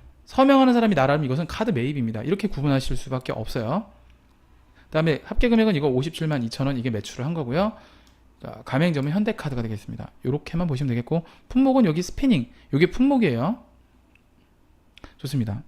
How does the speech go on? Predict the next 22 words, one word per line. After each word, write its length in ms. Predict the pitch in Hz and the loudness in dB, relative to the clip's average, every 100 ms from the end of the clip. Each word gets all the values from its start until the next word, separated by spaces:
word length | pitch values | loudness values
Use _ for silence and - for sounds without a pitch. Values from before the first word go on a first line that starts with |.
| 131 | 4
요 60 | |
정도만 320 | 151 143 151 | 6 6 4
보시면 220 | 131 120 113 | 4 2 2
되겠습니다. 500 | 107 - 107 107 - - - | 2 0 -4 -6 -12 -20 0
날짜는 400 | 131 156 202 214 | 2 4 4 4
여기 140 | 175 175 | 2 -2
있죠? 220 | - 196 - _ _ _ _ _ _ _ _ | -6 -10 -10 _ _ _ _ _ _ _ _
예. 100 | 120 - - - - | -16 -16 -20 -12 2
현강펜 360 | 240 269 254 | 6 8 6
칠한 300 | 240 - 233 | 6 6 8
거, 120 | 165 123 | 6 4
지금 200 | 170 160 | 4 4
제가 360 | 120 113 151 - - - | 2 2 -2 -6 -16 -4
현강펜 500 | 208 214 214 202 185 | 2 4 4 2 0
칠한 260 | - 175 | 0 -2
거 100 | 147 110 | 0 -4
있죠? 180 | - | -4
요거 260 | 131 113 117 | -4 -4 -4
잘 300 | - 113 117 | 0 0 0
기억하시기 500 | - 113 - 113 113 | -4 -6 -6 -8 -6
바랍니다. 300 | 104 101 104 | -6 -8 -10
전표에서 720 | - 117 120 131 120 165 165 | -6 -6 -4 -4 -2 -2 -4